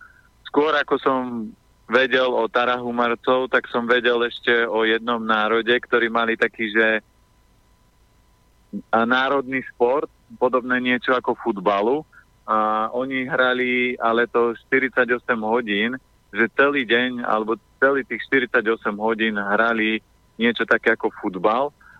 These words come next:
a popri tom sa zabávali, oslavovali, striedali sa, ale hýrili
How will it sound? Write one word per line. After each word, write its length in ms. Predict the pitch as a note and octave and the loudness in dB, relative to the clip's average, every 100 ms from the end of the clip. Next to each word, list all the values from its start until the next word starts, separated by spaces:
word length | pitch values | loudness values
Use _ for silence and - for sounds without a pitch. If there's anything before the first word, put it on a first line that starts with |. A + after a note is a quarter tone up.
| - | -2
a 440 | A2 G#2+ G#2 G#2 - | 0 0 0 -2 -2
popri 320 | B2+ C3 A#2+ | -2 -2 0
tom 320 | B2 A2+ G#2+ | 0 -2 -6
sa 120 | G2+ G2 | -4 -2
zabávali, 600 | B2+ B2 A#2 G#2+ G#2 A2+ | 0 0 0 -2 0 0
oslavovali, 800 | B2+ - A#2+ A2+ G#2+ G#2 G2+ G2+ | -2 -2 -2 0 0 -2 -4 -6
striedali 640 | - B2 B2+ A#2+ A2 G#2+ - | -2 0 0 0 0 -4 -2
sa, 280 | G#2+ G#2 G2+ | 0 2 2
ale 160 | G#2 | 0
hýrili 560 | A2 B2+ A#2+ G2+ G#2 | 0 0 2 0 -2